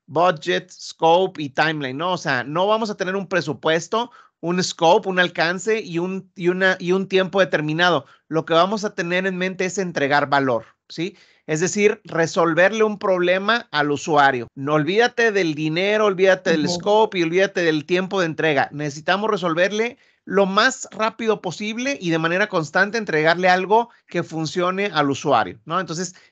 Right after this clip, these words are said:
Speaker 1: ese es el enfoque que cambió básicamente. Em, ahorita lo vamos a ver como más a detalle, ¿no? Pero crearon el manifiesto ágil, en donde ahorita vamos a ver más a detalle los principios,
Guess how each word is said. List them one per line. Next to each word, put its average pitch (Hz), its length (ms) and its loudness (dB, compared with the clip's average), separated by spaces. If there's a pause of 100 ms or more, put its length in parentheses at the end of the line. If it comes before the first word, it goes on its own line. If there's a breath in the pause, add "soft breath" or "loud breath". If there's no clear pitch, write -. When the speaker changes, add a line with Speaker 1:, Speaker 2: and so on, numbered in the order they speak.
(100)
Speaker 1:
ese 208 260 0
es 226 120 -4
el 208 120 4
enfoque 175 460 0
que 160 100 -10
cambió 139 340 0
básicamente. 175 800 -2
Em, 147 400 2
ahorita 160 240 2
lo 175 60 2
vamos 165 240 -2
a - 20 0
ver 147 140 0
como 151 200 -4
más 135 200 -2
a 139 60 4
detalle, 107 380 0
¿no? 156 160 -2
Pero 127 320 2
crearon 214 520 2
el 208 100 0
manifiesto 185 640 -2
ágil, 233 480 -2
en 143 140 -6
donde 143 180 -2
ahorita 160 240 2
vamos 175 240 -4
a 139 80 4
ver 156 260 0
más 156 240 -4
a 170 60 0
detalle 156 320 0
los 147 180 -2
principios, 147 800 -4